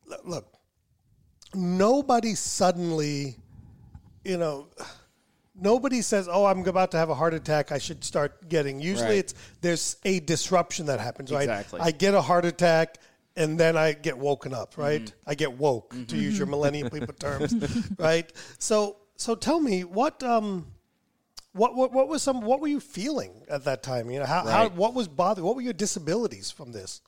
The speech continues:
Speaker 2: Yeah, I, I, I call that the pit moment
Speaker 1: Mm-hmm.
Speaker 2: because people have to hit the bottom of that personal pit
Speaker 1: Yeah.
Speaker 2: before they decide that they're gonna make a change. And for me, my pit moment was, um, in twenty fifteen,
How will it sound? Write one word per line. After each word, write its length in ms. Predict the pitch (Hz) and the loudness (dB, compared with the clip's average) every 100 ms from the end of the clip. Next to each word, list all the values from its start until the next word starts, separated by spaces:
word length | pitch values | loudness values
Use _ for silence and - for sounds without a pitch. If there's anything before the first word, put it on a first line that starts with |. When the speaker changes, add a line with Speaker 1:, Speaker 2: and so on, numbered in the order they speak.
| - | -2
Speaker 2:
Yeah, 320 | 127 117 101 - 135 | 0 2 0 -4 0
I, 160 | 160 | 2
I, 240 | 151 160 160 | 2 2 2
I 120 | 160 160 | -2 -2
call 360 | - 214 220 | 0 0 0
that 360 | 180 170 165 - | 0 0 0 -4
the 60 | |
pit 480 | - - - 151 - | -14 -8 -2 -2 -2
moment 560 | 151 165 190 208 - - | -4 -4 -2 -6 -10 -16
Speaker 1:
Mm-hmm. 200 | 127 156 160 _ | -14 -14 -16 _
Speaker 2:
because 460 | 131 127 143 120 110 | -12 -2 0 0 -4
people 320 | - 151 139 | -8 -6 -4
have 220 | 135 135 - | -2 -4 -4
to 100 | 117 | -6
hit 260 | 147 135 | -2 -2
the 80 | 131 | -4
bottom 420 | 110 120 127 123 | -2 0 0 -2
of 100 | 120 | -4
that 240 | 117 104 _ _ - - | -4 -4 _ _ -20 -6
personal 420 | 135 127 131 107 | -4 -4 -6 -8
pit 440 | - 139 143 - _ 139 | -4 -2 -2 -4 _ -20
Speaker 1:
Yeah. 80 | 127 127 123 | -18 -16 -6
Speaker 2:
before 360 | 123 - 131 120 | -6 -2 -2 -2
they 120 | 110 | -4
decide 440 | 101 - 117 117 | -6 -4 -2 -2
that 140 | 113 104 | -6 -8
they're 120 | 110 | -8
gonna 180 | 113 107 | -8 -10
make 200 | 104 101 | -12 -12
a 40 | - | -14
change. 480 | - 107 117 135 _ _ _ _ _ _ - | -12 -12 -12 -16 _ _ _ _ _ _ -4
And 340 | 131 131 127 - | -2 0 -2 -6
for 120 | 143 | -6
me, 260 | 156 220 | -2 -2
my 180 | 196 156 | 2 0
pit 360 | - - 180 - | -2 -2 -2 -2
moment 420 | 139 131 131 - | -4 -4 -4 -6
was, 680 | 127 127 123 123 120 117 - - | -2 2 4 2 2 -2 -6 -6
um, 440 | 120 117 113 110 - - - | -2 -2 -2 -6 -18 -20 -14
in 140 | 131 | -12
twenty 280 | - 165 170 | -8 -8 -8
fifteen, 840 | - 165 - - 135 127 120 120 | -4 -6 -6 -10 -6 -4 -6 -8